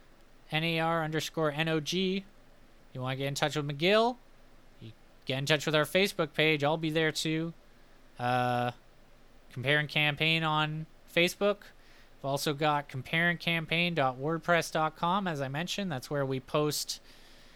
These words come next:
pictures and stuff for the episodes. We're kinda, we're doing our best to keep up with it,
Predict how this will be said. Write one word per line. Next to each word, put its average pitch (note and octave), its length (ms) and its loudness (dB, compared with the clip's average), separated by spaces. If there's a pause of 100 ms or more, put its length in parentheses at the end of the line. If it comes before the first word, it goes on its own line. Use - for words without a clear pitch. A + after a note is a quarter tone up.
(300)
pictures F#3+ 800 2
and F3 160 -2
stuff F3+ 400 2
for D#3+ 400 -2
the D3+ 220 -2
episodes. E3+ 1000 0 (520)
We're C3 120 -8
kinda, F3 880 4 (720)
we're D3 120 -2
doing G#3+ 220 6
our F#3 120 6
best E3+ 240 4
to D3+ 80 -4
keep D3+ 260 0
up D3+ 200 4
with C#3+ 180 0
it, C3+ 180 4